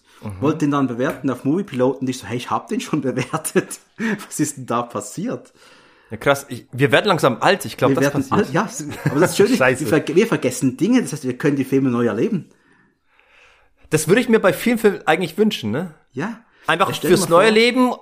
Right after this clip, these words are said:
Speaker 2: Ja.
Speaker 1: und zum anderen fürs, für immer vergessen. <laughs>
Speaker 2: Stell dir, du würdest Herr der Ringe komplett vergessen, könntest das Ganze neu entdecken. Puh.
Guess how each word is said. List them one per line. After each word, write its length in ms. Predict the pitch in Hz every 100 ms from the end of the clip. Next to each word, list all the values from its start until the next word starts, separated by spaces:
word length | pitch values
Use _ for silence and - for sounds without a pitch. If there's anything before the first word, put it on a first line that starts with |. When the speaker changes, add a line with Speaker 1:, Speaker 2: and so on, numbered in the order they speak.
| _ _ _ _ -
Speaker 2:
Ja. 140 | 165
Speaker 1:
und 200 | 185 170
zum 160 | - 160
anderen 220 | 165 202
fürs, 320 | - 185 - -
für 140 | -
immer 160 | 170 165
vergessen. 480 | 160 139 113 101 85 - _ - _
<laughs> 340 | - - 110 - - - _
Speaker 2:
Stell 160 | 175
dir, 40 | 185
du 40 | 175
würdest 260 | 160 - - -
Herr 180 | 156 156
der 120 | 147
Ringe 180 | 170 180
komplett 360 | 135 135 147
vergessen, 500 | - 160 143 143 131
könntest 280 | - 135 123
das 60 | -
Ganze 260 | 127 -
neu 120 | 117 123
entdecken. 420 | 117 110 -
Puh. 60 | 85